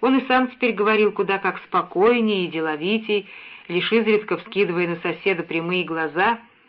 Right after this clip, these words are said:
об уединенной жизни своей в сельской глуши и о планах освобождения крепостных. «Поляки теперь, кажется, нам не угрожают, жизнь стала прочней.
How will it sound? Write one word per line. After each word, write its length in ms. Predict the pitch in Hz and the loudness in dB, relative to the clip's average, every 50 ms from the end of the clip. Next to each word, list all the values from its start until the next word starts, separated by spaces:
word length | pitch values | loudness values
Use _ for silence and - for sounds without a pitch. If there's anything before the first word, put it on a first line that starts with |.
| _ _ _ _ _ _ | _ _ _ _ _ _
об 200 | 180 202 185 190 | -2 0 2 4
уединенной 640 | 214 214 175 185 214 208 240 262 269 254 247 226 | 2 2 4 2 2 4 4 4 4 4 4 2
жизни 420 | 185 - 190 214 247 254 233 240 233 226 | 2 2 2 2 2 2 2 0 -2 -2
своей 320 | - 190 196 196 190 185 180 | -2 -2 0 2 2 2 0
в 60 | 180 - | 0 0
сельской 400 | - 190 170 170 - - 180 165 | 0 0 0 0 -4 -4 -4 -2
глуши 540 | 151 156 156 156 147 - - 254 294 302 - - - - - - _ | -2 -4 -4 -4 -4 -2 0 0 0 0 -2 -6 -18 -20 -20 -10 _
и 60 | - | -4
о 100 | 170 156 | -4 -4
планах 420 | - - 160 190 233 247 247 240 - | -4 -2 0 0 2 2 0 0 -2
освобождения 840 | 214 220 - 196 185 165 175 165 143 139 160 160 175 185 185 185 | -4 -4 -4 -6 -4 -2 -2 -2 -4 -4 -6 -4 -2 0 0 -2
крепостных. 840 | 185 185 170 160 - - 151 147 - - - 107 135 - - - - _ _ _ _ _ _ _ _ _ _ _ _ _ _ - _ _ _ _ _ _ _ _ _ _ - _ _ _ _ _ | -2 -2 -6 -6 -6 -6 -8 -8 -10 -16 -16 -16 -14 -14 -16 -20 -20 _ _ _ _ _ _ _ _ _ _ _ _ _ _ -20 _ _ _ _ _ _ _ _ _ _ -20 _ _ _ _ _
«Поляки 440 | 190 202 208 214 233 247 240 - | 2 4 6 6 6 4 2 -2
теперь, 360 | 220 - 233 220 - 226 226 220 | -4 -6 -4 2 4 4 4 4
кажется, 480 | - 220 226 226 214 220 220 - 208 | 4 2 2 4 2 0 -2 -2 -2
нам 260 | 202 202 214 220 214 | 0 2 2 2 2
не 80 | 208 208 | 2 2
угрожают, 680 | 214 196 175 196 208 196 180 220 240 370 170 143 135 143 | 2 2 2 2 2 2 2 2 2 2 2 0 -2 -4
жизнь 420 | 143 139 165 165 156 160 180 170 - | -6 -4 -4 -4 -6 -8 -10 -10 -4
стала 240 | - 185 180 180 180 | -2 0 0 0 0
прочней. 640 | 180 190 185 180 - - - 226 226 196 151 - | 0 -2 -2 -2 -2 -2 0 2 2 2 0 -4